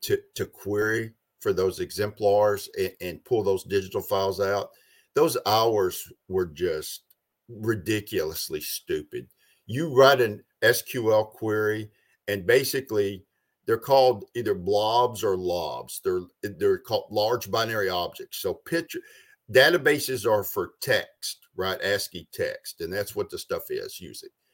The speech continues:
But if you, you can put other items in it, for example, just keep this in the back of your mind, 'cause there may be more come out about this, right?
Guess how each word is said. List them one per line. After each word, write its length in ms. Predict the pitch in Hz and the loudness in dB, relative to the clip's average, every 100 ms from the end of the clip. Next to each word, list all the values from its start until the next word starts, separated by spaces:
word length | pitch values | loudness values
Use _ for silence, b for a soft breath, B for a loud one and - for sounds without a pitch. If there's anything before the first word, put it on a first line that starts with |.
| _ _ | _ _
But 140 | 104 | -4
if 100 | 101 | -4
you, 220 | 127 175 - | -4 -6 -6
you 160 | 143 | -8
can 160 | 165 175 | -2 0
put 160 | 147 127 | 4 4
other 240 | 120 113 - | 4 2 2
items 420 | 139 175 113 90 | 2 2 0 -4
in 160 | 80 64 | -6 -6
it, 140 | - _ _ _ | -12 _ _ _
for 160 | 101 104 | 0 0
example, 800 | 95 120 180 180 104 110 113 _ _ _ _ _ _ _ _ _ _ _ _ | 2 2 2 2 2 2 -2 _ _ _ _ _ _ _ _ _ _ _ _
just 240 | 87 - | -8 -8
keep 220 | - 123 110 | -10 -10 -4
this 240 | 123 - | -4 -4
in 80 | 123 | -6
the 60 | |
back 180 | 117 120 | -2 -2
of 80 | 123 | -2
your 140 | 117 | -6
mind, 500 | 110 123 131 104 98 | -4 0 2 2 0
'cause 180 | - 87 | -4 -4
there 120 | 110 | -4
may 180 | 107 117 | -4 -4
be 160 | 107 104 | -6 -6
more 240 | 104 107 | -2 0
come 180 | - 92 | 0 -2
out 140 | 107 | 0
about 260 | 101 69 - | 0 -4 -4
this, 400 | 101 87 64 - | -2 0 -2 -6
right? 300 | 82 82 - | -6 -4 -6